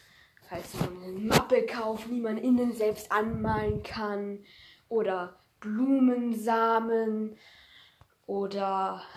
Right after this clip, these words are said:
äh, was war noch? Äh, Postkarten, wo man drüber reibt, ü-, über so ein Bild, dann, dann kommt so ein Geruch.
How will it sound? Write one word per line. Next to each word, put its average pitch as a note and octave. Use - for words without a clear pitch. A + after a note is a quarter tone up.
äh, G3+
was G3
war G3+
noch? G#3
Äh, G#3+
Postkarten, C4
wo G#3+
man G3+
drüber A3+
reibt, G#3+
ü-, A3+
über G#3+
so G#3+
ein G#3
Bild, A#3
dann, G3
dann G3+
kommt G#3+
so G#3+
ein G#3
Geruch. B3+